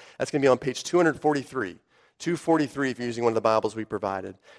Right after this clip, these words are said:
First Kings three, chapter six. And I want you to turn there, if you would. Keep a, a finger bookmark in Proverbs. But First Kings chapter three, verse six. And while you turn there, let me tell you a little bit about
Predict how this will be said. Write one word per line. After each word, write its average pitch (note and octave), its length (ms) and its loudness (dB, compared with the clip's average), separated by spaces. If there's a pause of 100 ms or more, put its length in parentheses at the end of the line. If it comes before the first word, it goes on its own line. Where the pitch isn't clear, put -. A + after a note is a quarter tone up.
(120)
First E3+ 280 4
Kings D3+ 500 2
three, A2 580 -6 (400)
chapter A#2 340 -2
six. - 560 -8
And - 80 -10
I G2+ 60 -4
want C3 200 0
you E3+ 40 -6
to D#3+ 80 -2
turn B2+ 280 0
there, A2 120 2
if G#2 80 -6
you G#2+ 100 -6
would. A2 160 0
Keep - 220 -8
a, G#2 100 -2 (380)
a - 40 -14
finger A#2 300 0
bookmark A2+ 460 -2
in G#2+ 80 -6
Proverbs. G#2+ 560 -2
But - 180 -14 (600)
First F3 280 4
Kings C#3+ 440 0
chapter D3+ 320 -2
three, A2 400 -6 (480)
verse A#2 160 -2
six. - 240 -2
And B2+ 80 2
while C#3 100 8
you D#3 80 2
turn E3 400 4
there, G#2+ 340 2 (360)
let C#3 60 4
me D#3 60 6
tell F3 160 4
you D#3 160 8
a B2 60 0
little F3+ 160 6
bit C#3+ 140 6
about A2+ 440 4